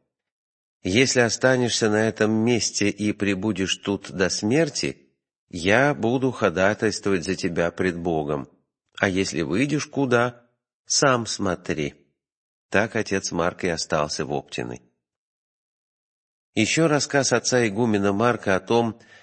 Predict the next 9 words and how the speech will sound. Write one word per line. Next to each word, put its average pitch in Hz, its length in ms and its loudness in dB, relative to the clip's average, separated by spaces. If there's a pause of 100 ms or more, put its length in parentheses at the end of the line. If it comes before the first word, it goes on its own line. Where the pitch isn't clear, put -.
(320)
как 120 260 0
был 117 180 0
снисходителен 107 960 0
старец 98 460 0
Макарий 107 540 0
к - 140 -8
немощным 101 640 0
и 104 200 -6
падшим. 78 600 -6